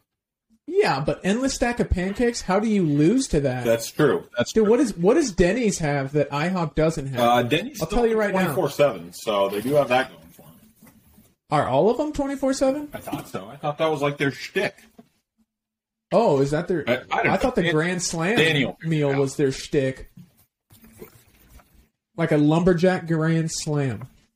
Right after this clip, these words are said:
Speaker 1: Slice of ham, some hash browns.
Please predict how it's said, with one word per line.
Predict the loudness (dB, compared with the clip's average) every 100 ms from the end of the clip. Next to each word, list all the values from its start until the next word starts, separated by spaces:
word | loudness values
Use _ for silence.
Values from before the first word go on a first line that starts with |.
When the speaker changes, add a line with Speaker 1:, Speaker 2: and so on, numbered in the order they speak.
| _
Speaker 1:
Slice | -4 0 0
of | -2
ham, | -2 0 0 2 0 -2 -6 -12 _ _
some | -14
hash | -6 -2 -2 -2
browns. | -2 0 2 0 -2 -6 -12